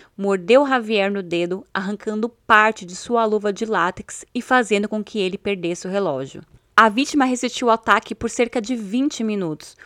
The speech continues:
durante uma agonia indescritível em que os dois assassinos o espancaram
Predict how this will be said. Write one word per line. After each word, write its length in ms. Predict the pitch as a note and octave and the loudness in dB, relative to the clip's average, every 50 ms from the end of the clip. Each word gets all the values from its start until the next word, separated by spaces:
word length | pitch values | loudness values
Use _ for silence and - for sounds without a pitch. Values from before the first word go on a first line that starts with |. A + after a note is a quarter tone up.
| - - - _ | -20 -20 -20 _
durante 360 | - - G#3+ A3 A#3 A3 - | -4 -2 0 0 -2 -2 -2
uma 100 | A#3+ A#3 | 0 0
agonia 520 | A3+ G#3+ G#3+ G#3+ G#3+ A3 A#3 A#3 A#3 G3+ - - | 2 2 0 -2 0 0 0 0 -2 -2 -4 -4
indescritível 1120 | - C#4 D#4 D#4 C4+ C#4+ C4 - - C4 C4+ C4 - - - F#3+ F3 E3+ E3 D#3+ D#3 - | 0 0 2 2 2 0 -4 -4 -6 -6 -6 -6 -8 -10 -6 -4 -4 -4 -4 -4 -8 -8
em 80 | - G3 | -8 -8
que 140 | G3 - A3+ | -6 -4 -4
os 240 | A3 G3+ F#3+ F#3 F3 | -4 -2 -4 -8 2
dois 320 | F#3 A3+ B3+ D4 C#4+ C#4 | 6 6 6 6 6 2
assassinos 760 | C#4 C4 - - B3+ B3 - - G#3+ G3+ G3+ G#3 G3+ G3 - - | -2 -4 -2 -2 -2 -2 -2 -4 -4 -4 -2 -4 -4 -6 -8 -6
o 20 | - | -6
espancaram 720 | A3 - - - - A3 G#3+ - - F#3 F3 F3+ G3 F#3 | -6 -6 -4 -4 -2 -4 -2 -2 0 2 2 2 2 -2